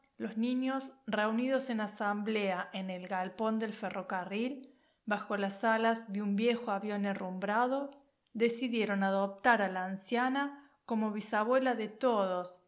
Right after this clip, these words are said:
y llamarla Visa. Y desde entonces vivieron felices jugando con Visa a la rayuela y al ajedrez. Salían todos a pasear, algunos en bicicleta, otros en caballo de palo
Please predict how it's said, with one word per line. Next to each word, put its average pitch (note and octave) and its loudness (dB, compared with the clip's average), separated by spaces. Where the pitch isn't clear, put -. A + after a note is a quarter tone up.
y A3 -4
llamarla B3+ 2
Visa. A3 -4
Y A#3+ -4
desde A#3 0
entonces D4 -2
vivieron G#3+ 0
felices A#3 0
jugando A#3+ 2
con B3+ 0
Visa D4 2
a A3+ -2
la G#3+ 0
rayuela B3+ 4
y A3 2
al G3+ 0
ajedrez. F3+ -10
Salían A3 0
todos D4 2
a A3 0
pasear, F#3+ -4
algunos A3 0
en F3+ -10
bicicleta, C4+ -2
otros A3 -2
en G3+ -4
caballo G3 -2
de F3+ -8
palo B3 2